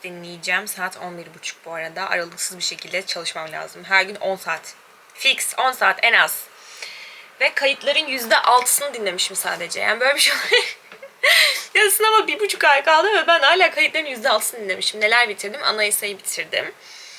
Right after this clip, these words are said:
Medeni hukuk bitirdim. Ee,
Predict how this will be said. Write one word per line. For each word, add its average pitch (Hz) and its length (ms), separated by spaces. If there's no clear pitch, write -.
Medeni 208 380
hukuk - 340
bitirdim. 196 560
Ee, 190 540